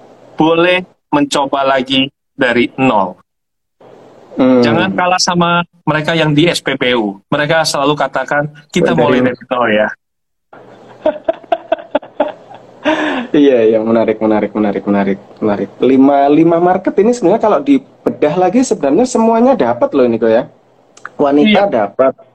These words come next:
Speaker 2: orang tua dapat, anak-anak
Speaker 1: Yes.
Speaker 2: dapat. Market cinta ini harusnya kaum-kaum muda dewasa juga dapat.
Speaker 1: Emangnya
Speaker 2: Artinya
Speaker 1: kalau sekarang
Speaker 2: harusnya
Speaker 1: orang lewat Zoom, lewat Zoom, lewat online, orang nggak perlu bercinta?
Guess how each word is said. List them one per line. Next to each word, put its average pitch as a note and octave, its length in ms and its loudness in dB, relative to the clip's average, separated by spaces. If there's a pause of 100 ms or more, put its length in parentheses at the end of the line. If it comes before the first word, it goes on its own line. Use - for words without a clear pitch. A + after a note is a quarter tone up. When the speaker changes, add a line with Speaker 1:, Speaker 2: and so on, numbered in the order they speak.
(420)
Speaker 2:
orang D#3+ 320 2
tua F#3+ 320 2
dapat, A2 480 -2
anak-anak E3 640 0
Speaker 1:
Yes. - 0 -
Speaker 2:
dapat. A2+ 400 -2
Market D3+ 400 -2
cinta G#3+ 400 2
ini A#3+ 160 2
harusnya G#3 400 0
kaum-kaum G3+ 480 0
muda G3 400 2
dewasa D3 480 2
juga D3+ 240 -2
dapat. F3+ 480 -2 (640)
Speaker 1:
Emangnya G3 320 2
Speaker 2:
Artinya C4+ 160 2
Speaker 1:
kalau A3+ 160 0
sekarang A3+ 160 0
Speaker 2:
harusnya B3+ 240 2
Speaker 1:
orang B3+ 120 0 (120)
lewat A3 240 0
Zoom, C#4 260 -2 (220)
lewat G3+ 320 -2
Zoom, C4 240 0
lewat A3 220 2 (100)
online, A#3+ 240 -2
orang A#3+ 240 0
nggak F3 160 -2
perlu F3+ 160 0
bercinta? B3 460 0